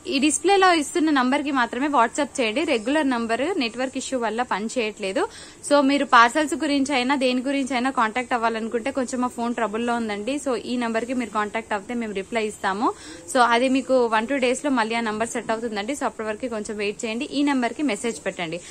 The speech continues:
And thanks for watching. ఇది వచ్చేసి మంచి branded nighty అండి. Length వచ్చేసి మీకు ఫిఫ్టీ ఫైవ్ to ఫిఫ్టీ సెవెన్ ఉంటుంది. And, ఆ, డబల్ ఎక్స్ఎల్ వస్తుందండి. So free size.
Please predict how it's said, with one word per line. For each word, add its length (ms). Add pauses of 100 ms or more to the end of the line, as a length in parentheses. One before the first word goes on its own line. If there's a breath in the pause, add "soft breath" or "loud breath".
(260 loud breath)
And 100
thanks 300
for 160
watching. 400 (1500)
ఇది 140
వచ్చేసి 320
మంచి 320
branded 480
nighty 300
అండి. 280
Length 300
వచ్చేసి 320
మీకు 240
ఫిఫ్టీ 260
ఫైవ్ 260
to 60
ఫిఫ్టీ 320
సెవెన్ 320
ఉంటుంది. 320
And, 380 (800 loud breath)
ఆ, 100
డబల్ 320
ఎక్స్ఎల్ 260
వస్తుందండి. 520
So 160
free 300
size. 500